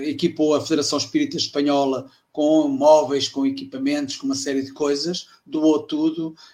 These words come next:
eh, ele não, eh, os centros espíritas do Algarve, praticamente as casas onde estão, foram todas doadas por ele, ajudadas por ele, portanto,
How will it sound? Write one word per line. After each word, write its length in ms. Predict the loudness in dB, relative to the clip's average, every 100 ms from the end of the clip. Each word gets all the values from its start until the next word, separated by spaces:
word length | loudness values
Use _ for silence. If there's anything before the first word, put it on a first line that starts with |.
| -10
eh, 960 | -4 0 0 0 -2 -4 -4 -6 -8 -4
ele 180 | -2 -2
não, 320 | -4 -4 -8
eh, 880 | -10 -12 -14 -14 -14 -12 -8 -6 -6 -6
os 220 | -2 4
centros 300 | 4 4 -4
espíritas 680 | 0 0 0 -4 -4 -8 _ _
do 160 | 2 6
Algarve, 460 | 6 4 0 0
praticamente 480 | -4 -10 -8 -8 -6
as 100 | -8
casas 400 | -2 -2 -2 -8
onde 180 | -8 -8
estão, 380 | -4 -2 -4 -8 _
foram 240 | -8 -4 -2
todas 360 | -2 -4 -4
doadas 320 | -4 -6 -6 -12
por 180 | -6
ele, 300 | -4 -2 -4 -10 _ -12
ajudadas 520 | -8 -4 -4 -4 -14
por 200 | -10 -4
ele, 240 | -2 -2 -6
portanto, 520 | -12 -6 -4 -4 -6